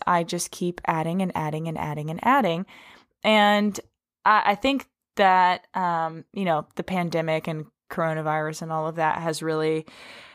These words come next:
um, allowed that to flourish <laughs> in a not so great way, because I mean, as I've said in previous episodes, I spend ninety percent of my time alone. I'm in my little tiny house on the farm, and my house is very small,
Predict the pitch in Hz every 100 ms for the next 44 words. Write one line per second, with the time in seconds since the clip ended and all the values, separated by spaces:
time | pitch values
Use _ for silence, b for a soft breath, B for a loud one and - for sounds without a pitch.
0 | B - 170 160 151 151 - _ _ _
1 | - _ - 196 185 175 180 180 - 220
2 | - 202 175 185 339 - 262 285 - 277
3 | - 208 190 185 185 - - 190 175 175
4 | 170 165 190 190 196 170 - _ _ _
5 | _ _ _ _ - 208 202 185 196 185
6 | 180 190 180 175 196 180 175 175 175 175
7 | 175 175 175 165 160 160 175 165 170 165
8 | 160 170 160 160 202 175 170 - B B
9 | B 180 175 170 180 170 175 190 180 185
10 | 175 170 175 185 - 165 165 190 B B
11 | B - 196 180 175 170 - 175 175 180
12 | 175 180 - 180 180 170 170 - 175 151
13 | 170 214